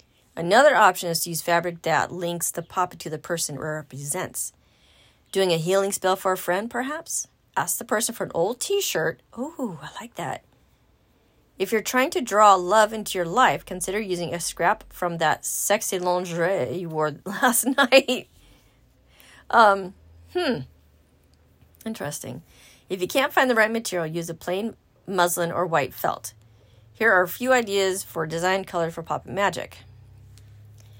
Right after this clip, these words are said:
All right, so for animals, brown or green fabric, pa-, brown,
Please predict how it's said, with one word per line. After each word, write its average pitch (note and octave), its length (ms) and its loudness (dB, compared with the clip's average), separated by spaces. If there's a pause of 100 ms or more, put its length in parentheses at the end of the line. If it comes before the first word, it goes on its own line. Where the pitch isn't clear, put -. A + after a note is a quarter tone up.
(440)
All F#3 100 6
right, F#3 200 8
so F#3+ 140 -2
for - 200 -8
animals, A3 480 2
brown F3 300 2
or A#3+ 60 0
green G3 220 -4
fabric, E3+ 500 -2
pa-, - 160 -18 (360)
brown, G3 380 -2